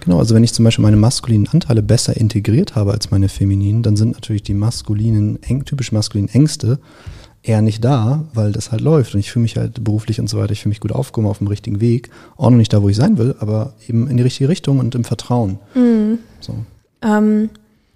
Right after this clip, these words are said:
Speaker 2: ja, spannend. Und, äh, wir haben gerade davon gesprochen, dass es für Frauen eben wichtig ist, Beziehungen im Allgemeinen zu stärken. Und ratet mal,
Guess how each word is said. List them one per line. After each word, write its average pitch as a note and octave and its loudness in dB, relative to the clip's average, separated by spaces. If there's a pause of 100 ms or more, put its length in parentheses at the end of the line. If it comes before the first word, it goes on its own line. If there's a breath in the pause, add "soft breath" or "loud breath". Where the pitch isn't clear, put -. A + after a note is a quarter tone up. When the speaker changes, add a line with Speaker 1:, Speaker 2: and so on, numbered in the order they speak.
(380 soft breath)
Speaker 2:
ja, B3+ 2
spannend. A3+ 0
Und, G#3+ -2
äh, - -4
wir G#3 -6
haben A#3 0
gerade A3 -4
davon A3+ -2
gesprochen, A3+ -4
dass A3 -6
es A3+ -8
für A3+ -6
Frauen A3 -4
eben A3+ -2
wichtig A3+ -4
ist, A3+ -4
Beziehungen A#3 2
im A3 -2
Allgemeinen A3+ 2
zu B3 -2
stärken. G#3+ -2
Und G#3+ -4 (180)
ratet G#3+ -2
mal, G3+ 0